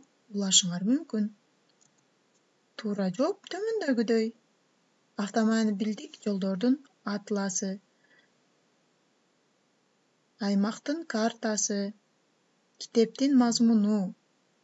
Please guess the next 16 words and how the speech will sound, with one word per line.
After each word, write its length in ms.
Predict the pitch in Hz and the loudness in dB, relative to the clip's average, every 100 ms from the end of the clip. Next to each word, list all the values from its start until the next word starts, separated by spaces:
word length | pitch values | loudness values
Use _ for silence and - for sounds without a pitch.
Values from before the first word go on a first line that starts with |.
| - | -8
математикалык 840 | 196 185 202 240 269 - 233 240 226 - | -6 0 2 2 0 0 2 2 -2 -4
формула, 540 | 208 220 202 185 170 208 _ _ _ _ _ _ | 0 0 0 -2 -4 -8 _ _ _ _ _ _
адамдын 520 | 214 185 196 196 202 185 | -4 -2 0 2 2 0
фотографиясы — 1040 | 190 185 175 190 214 269 233 190 - 160 185 _ _ _ _ _ | -4 -4 -4 -2 -2 -2 -2 -2 -2 -6 -12 _ _ _ _ _
бул 220 | - 262 - _ | -2 -2 -2 _
маалыматтык 640 | 208 220 254 247 247 - 190 | 0 4 6 4 2 -4 -4
модельге 460 | 175 170 160 156 | -2 -2 -4 -6
кирет. 260 | 160 156 - _ _ _ _ _ _ - - | -10 -12 -20 _ _ _ _ _ _ -16 -2
Ал 220 | 214 320 311 | 0 2 4
эми 180 | 226 185 | 4 4
манекен, 760 | 185 226 269 269 202 196 185 180 _ _ _ - | 4 4 4 2 -2 -2 -2 -6 _ _ _ -12
глобус, 680 | 185 190 202 185 185 - - _ | -4 0 0 0 -6 -10 -16 _
автомобилдин 800 | - 170 - 196 196 190 185 240 294 | -10 -8 -2 0 0 0 0 0 0
оюнчук 400 | 226 220 - 254 | 2 2 0 -2
модели, 640 | 220 208 208 196 190 185 180 _ _ _ _ _ - | -4 -2 -2 0 0 -2 -6 _ _ _ _ _ -4
скелет 640 | - - 233 202 185 202 | -2 0 -2 0 0 -2